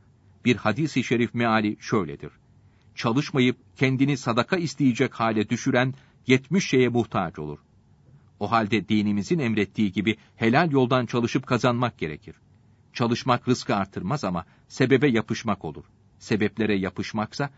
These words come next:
sünnettir. Sual: Resulullah kırk yaşında peygamber oldu demek uygun mudur? Cevap: Uygun değildir.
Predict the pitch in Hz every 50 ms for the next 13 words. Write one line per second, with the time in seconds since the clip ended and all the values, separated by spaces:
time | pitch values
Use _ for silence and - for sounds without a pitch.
0 | _ _ - - - 101 87 80 76 - _ - - - _ _ _ _ _ _
1 | _ _ _ _ _ _ _ _ _ _ _ _ _ _ _ _ _ _ _ _
2 | _ _ _ _ _ _ _ _ _ _ _ _ _ _ _ _ _ _ _ _
3 | _ - - _ _ _ _ _ _ _ _ _ _ _ - - - 226 190 127
4 | 87 - _ _ _ _ _ _ _ - 120 160 170 - - 233 226 247 240 240
5 | 240 226 - - - 269 226 - 214 190 - - 190 180 208 208 - - 180 170
6 | 151 175 180 175 170 208 214 180 151 127 110 113 101 120 117 110 113 107 - 127
7 | 117 110 104 131 143 160 175 180 180 220 208 - _ _ _ _ _ _ _ _
8 | _ _ _ _ _ _ _ _ _ _ - 107 110 120 117 117 147 160 - _
9 | _ _ _ _ - 147 156 139 - 202 196 165 127 131 120 104 85 76 78 76
10 | 67